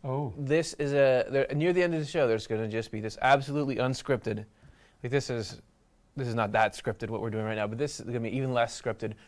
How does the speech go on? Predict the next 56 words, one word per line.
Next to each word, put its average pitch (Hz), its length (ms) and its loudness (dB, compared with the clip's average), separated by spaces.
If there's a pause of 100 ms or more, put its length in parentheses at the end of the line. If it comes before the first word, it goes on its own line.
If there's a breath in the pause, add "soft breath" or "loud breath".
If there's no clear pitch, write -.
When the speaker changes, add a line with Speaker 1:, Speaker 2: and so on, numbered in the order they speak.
Speaker 2:
where 127 100 0
we 208 380 2 (100)
answer 143 320 -2
what's 123 180 0
on 110 140 -2
your 156 180 0
mind. 113 400 -4 (300)
And 113 240 -6
what 120 380 2
do 160 80 -2
you 156 160 -2
want 135 340 -4
us 120 160 -4
to - 100 -18
talk 123 280 -2
about 110 260 0
for 113 100 -8
sixty - 360 -8
seconds? 110 420 -8
One 107 180 -4
of 120 60 0
these 139 100 0
Speaker 1:
Mm. 113 60 -4
Speaker 2:
complex 120 540 -2 (360 loud breath)
Swedenborgian 117 600 -2
spiritual 113 340 -4
concepts. 110 460 -6 (240 soft breath)
How 143 240 0
could, 120 340 -8
how 147 200 2
would 156 120 0
we 131 300 -4 (520)
go 135 140 2
about 110 320 4
it 107 140 -2
if 104 100 -10
somebody 107 320 -4
in 107 80 -2
an 107 100 -4
elevator 107 360 -4
said, 101 260 -6 (440 soft breath)
"What 151 120 4
is 143 80 0
this 135 220 -4
and 117 80 -4
why 113 140 4
does 110 100 -2
it - 80 -10
matter?" 101 240 -4
So 120 120 -8
get, 147 280 2
get 165 180 6
your 170 80 4
elevator 151 380 2
pitch 147 320 -8
topics 143 500 -2